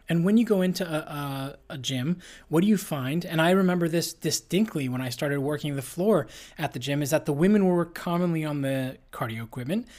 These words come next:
and the men were in the weights. And there was very little crossover. If a female came over to do some squats or some bench, <gasps> "She's gonna hurt herself. What's going on? Is something wrong? Is she feeling okay? Is she lost?" <laughs> Like,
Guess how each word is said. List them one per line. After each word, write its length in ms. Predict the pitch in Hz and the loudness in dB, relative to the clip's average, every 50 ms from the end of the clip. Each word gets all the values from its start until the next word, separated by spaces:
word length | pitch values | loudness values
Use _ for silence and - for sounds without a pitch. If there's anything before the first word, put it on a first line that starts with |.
| - - - | -20 -8 -2
and 80 | 180 | 0
the 60 | 190 202 | 4 4
men 200 | 220 240 247 240 | 6 6 6 4
were 80 | 240 | 4
in 40 | 233 | 4
the 80 | 240 233 | 4 4
weights. 320 | 285 311 247 - - - | 4 2 0 0 -4 -6
And 140 | - 160 180 | -2 2 2
there 60 | 196 | 4
was 160 | 202 190 156 | 4 2 2
very 280 | 156 185 220 233 233 214 | 2 2 4 4 4 4
little 160 | 214 214 202 | 4 2 2
crossover. 520 | - - - 208 220 214 - - 127 131 | 0 0 -2 0 0 0 -2 -4 -4 -4
If 120 | 131 - - | -6 -4 -4
a 80 | 156 | -6
female 480 | 123 - - - 233 269 294 294 277 247 | -6 -6 -2 2 2 4 6 4 4 4
came 240 | 226 - 240 220 190 | 2 2 2 4 6
over 340 | 180 180 175 190 196 185 190 - - - - _ - | 6 4 4 4 2 2 0 -4 -12 -20 -16 _ -6
to 100 | - 143 | -6 -2
do 400 | - 196 190 185 196 196 - - | 0 2 2 2 2 0 -4 -6
some 200 | - - 156 127 | -4 -4 -2 -2
squats 440 | - - - 156 170 208 220 - | -4 -2 2 2 4 4 2 0
or 60 | - - | -4 -6
some 160 | - 160 139 | -4 -4 -2
bench, 240 | 123 151 180 - - - 185 214 214 214 214 196 170 | 0 -2 -2 -2 -4 -6 -6 -4 -4 -4 -4 -6 -8
<gasps> 420 | - - - - - - - - - | -10 -14 -16 -18 -20 -20 -20 -12 -8
"She's 180 | - 131 - | -6 -6 -6
gonna 140 | - 127 120 | -4 -4 0
hurt 160 | - 240 226 | 2 2 4
herself. 400 | 185 156 - - 110 - - - - - - - - | 4 2 0 -4 -6 -8 -10 -12 -14 -16 -18 -4 -2
What's 140 | - - - | 0 0 0
going 200 | - 127 113 107 | 0 -2 2 4
on? 260 | 190 190 175 147 117 - - - - - | 6 6 6 4 2 -4 -10 -18 -12 -6
Is 100 | 139 - | -2 0
something 380 | - 175 - - 131 107 101 | 0 2 0 0 -4 -4 -2
wrong? 480 | 113 127 127 135 160 208 247 247 - - - - | -2 0 2 6 8 8 8 8 6 2 -4 -4
Is 120 | 151 - | -2 0
she 100 | - 151 | 0 0
feeling 400 | 123 - - 147 143 143 165 180 | -2 -2 -2 0 2 4 4 4
okay? 460 | 196 202 - - 226 247 269 269 254 - - - - - - - | 4 4 2 2 2 4 4 2 0 -2 -8 -20 -20 -20 -12 -6
Is 100 | 160 - | 0 0
she 220 | - - 139 120 - - - - - | 0 0 -2 -6 -10 -16 -20 -8 -4
lost?" 500 | 123 117 131 180 214 - - - - - - | -2 2 4 4 4 4 4 2 2 6 6
<laughs> 40 | - - - - - - - | 6 6 6 2 -6 -2 0
Like, 240 | 180 185 - - | 2 2 2 0